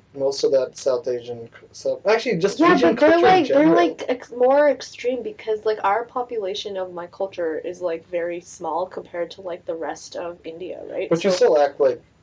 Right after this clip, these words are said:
Speaker 1: a regular South Asian, like,
Speaker 2: Yeah.
Speaker 1: cultured family. Even if you are, like, a small subset of that, I'm, I'm
Speaker 2: But
Speaker 1: sure
Speaker 2: they're
Speaker 1: that they're,
Speaker 2: more,
Speaker 1: yeah.
Speaker 2: they're, they're, like, they're, I don't know, the way that they're trying to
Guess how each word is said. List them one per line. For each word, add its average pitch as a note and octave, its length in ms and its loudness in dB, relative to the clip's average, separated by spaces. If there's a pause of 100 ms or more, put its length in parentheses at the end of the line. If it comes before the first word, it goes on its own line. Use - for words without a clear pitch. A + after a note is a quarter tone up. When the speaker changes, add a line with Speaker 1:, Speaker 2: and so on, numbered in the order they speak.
(240)
Speaker 1:
a C#3 80 2
regular B2 520 0
South A#2 460 0 (280)
Asian, A#2+ 460 -6 (1120)
like, - 160 2
Speaker 2:
Yeah. D4 160 8
Speaker 1:
cultured C4+ 500 6
family. C3 240 -6 (640)
Even F3+ 280 4
if F3 180 2
you D#3+ 140 6
are, D3 100 8
like, D3+ 160 4
a C3+ 60 4
small B2 260 0
subset A#2 460 -2
of C3 240 -8
that, F3 280 0 (540)
I'm, F#3 140 4
I'm F3+ 140 4
Speaker 2:
But E3+ 60 2
Speaker 1:
sure E4+ 220 8
Speaker 2:
they're D4+ 200 8
Speaker 1:
that - 20 6
they're, C#4+ 340 8
Speaker 2:
more, D#4+ 140 8
Speaker 1:
yeah. - 20 -
Speaker 2:
they're, C#4+ 240 6
they're, C4+ 220 6
like, D4+ 300 0
they're, B3+ 260 2
I A3+ 100 -6
don't A#3 140 -2
know, G3 140 0
the G#3 120 -2
way G#3+ 220 2
that C4 180 -8
they're C4+ 120 2
trying G3+ 420 -8
to G3 320 -4